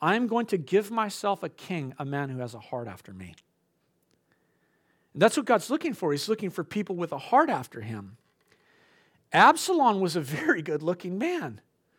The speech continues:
but he was lacking in character.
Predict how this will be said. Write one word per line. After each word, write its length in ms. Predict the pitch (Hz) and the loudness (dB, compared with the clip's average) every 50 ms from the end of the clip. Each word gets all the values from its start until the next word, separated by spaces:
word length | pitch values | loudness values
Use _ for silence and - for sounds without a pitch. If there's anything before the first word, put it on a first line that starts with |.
| _ _ _ _ _ _ _ _ _ _ _ _ - | _ _ _ _ _ _ _ _ _ _ _ _ 2
but 100 | - 185 | 4 6
he 100 | 247 285 | 8 8
was 280 | 302 339 311 208 - | 8 8 8 6 4
lacking 520 | 190 202 226 262 285 285 - 302 294 285 269 | 4 8 8 8 8 6 2 -2 -2 0 0
in 140 | 254 254 247 | 0 0 -2
character. 640 | - - 247 294 359 - - - 165 123 110 107 | 0 0 2 2 2 0 -2 -4 -6 -6 -6 -8